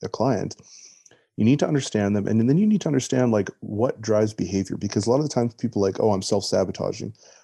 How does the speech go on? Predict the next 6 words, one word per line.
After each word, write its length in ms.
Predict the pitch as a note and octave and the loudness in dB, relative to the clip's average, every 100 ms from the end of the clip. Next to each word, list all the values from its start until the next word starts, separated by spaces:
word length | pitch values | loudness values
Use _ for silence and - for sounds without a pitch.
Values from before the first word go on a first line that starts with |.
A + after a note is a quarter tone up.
| _ _ _ - | _ _ _ 0
And 80 | |
it's 140 | D#3+ D#3 | 0 2
like, 180 | D#3 - | 0 0
"Uh, 420 | - C4+ C4+ C4 F3 - - - _ _ _ | -2 0 2 2 0 -4 -20 -20 _ _ _
maybe, 580 | B2 C#3+ G#3 A#3 A#3 G#3+ _ _ - _ _ _ - | 0 4 4 6 4 2 _ _ -20 _ _ _ 0
but 300 | C3 A2+ | 2 0